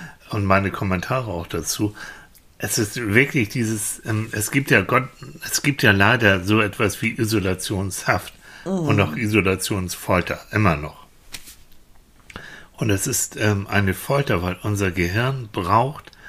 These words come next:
Speaker 1: Reize, um zu
Speaker 2: Mhm.
Speaker 1: funktionieren. Und Reize im Zwischenmenschlichen, in der Kommunikation, kannst du kaum durch irgendetwas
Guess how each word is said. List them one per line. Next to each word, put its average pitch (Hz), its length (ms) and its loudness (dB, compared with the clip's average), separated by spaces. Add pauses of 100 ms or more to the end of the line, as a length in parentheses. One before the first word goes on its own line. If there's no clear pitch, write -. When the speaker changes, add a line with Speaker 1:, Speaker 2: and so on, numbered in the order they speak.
(240)
Speaker 1:
Reize, 113 460 2
um 104 160 -6
zu - 140 -4
Speaker 2:
Mhm. 101 40 -2
Speaker 1:
funktionieren. 104 720 0
Und 87 200 -6 (400)
Reize 113 440 2
im 98 360 -4
Zwischenmenschlichen, 104 1040 -2
in 104 140 -6
der 95 120 4
Kommunikation, 92 880 -4 (440)
kannst 117 360 0
du 113 80 0
kaum 131 360 -2
durch 117 180 -2
irgendetwas 110 640 -2